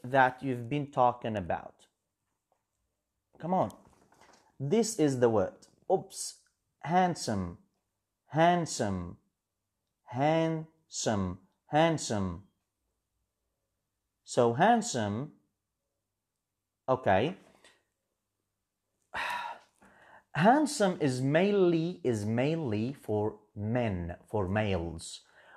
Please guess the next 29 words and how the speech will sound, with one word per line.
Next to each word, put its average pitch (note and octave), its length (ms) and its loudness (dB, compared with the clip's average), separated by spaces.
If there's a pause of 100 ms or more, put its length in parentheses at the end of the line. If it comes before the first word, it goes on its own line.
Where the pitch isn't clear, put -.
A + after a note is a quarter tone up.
We G2 100 -2
say G2+ 220 0
that A#2 340 2
person A2 640 -4
is G2 260 -6
handsome. A#2 640 -10 (1000)
The G2+ 160 2
man C3 420 2
is F#2 180 -4
handsome. G2 600 -6 (160)
The, F#2 180 -6
the F#2 160 -4
teacher, C3+ 420 -2
the G2 120 -2
new G#2 200 -2
teacher G#2+ 400 -4
is F#2+ 200 -2
handsome. G#2 580 -4
That's D3 220 -4
good. D3 380 2 (540)
But D#3+ 220 2
can A#3+ 160 0
I D4+ 80 2
use C#4+ 300 2
it B3+ 260 -4 (840)
to F#3 80 2
describe C3 600 2
women? B2 460 -2 (300)
Yes, G#2 680 2